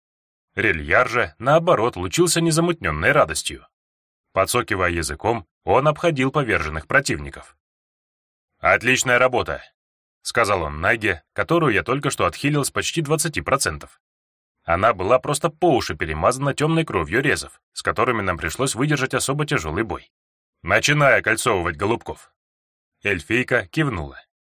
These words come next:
И я с удивлением обнаружил, что никакого сожаления, кое хорошо видно во взглядах гнома и Ареуса, у нее нет и в помине. Она и другие завербованные магом безымянного бойцы клыков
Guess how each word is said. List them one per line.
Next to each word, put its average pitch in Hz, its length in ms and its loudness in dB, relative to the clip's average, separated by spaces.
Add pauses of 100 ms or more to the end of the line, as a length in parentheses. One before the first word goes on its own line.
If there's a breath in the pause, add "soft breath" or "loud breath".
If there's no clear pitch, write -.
(320)
И 98 100 0
я 165 160 4
с - 80 -2
удивлением 104 560 0
обнаружил, 107 520 0
что - 200 0
никакого 160 460 0
сожаления, 110 680 0
кое 120 240 2
хорошо 104 360 -2
видно 110 300 -2
во 98 120 2
взглядах 98 440 0
гнома 92 380 0
и 78 40 0
Ареуса, 107 600 0 (300)
у 107 80 -4
нее 98 340 0
нет 151 300 0
и 92 40 -2
в - 80 -10
помине. 165 520 -2 (880)
Она 90 560 2
и 156 140 0
другие 147 380 2
завербованные 107 640 2
магом 104 340 2
безымянного 95 560 0
бойцы 95 360 0
клыков 113 460 -4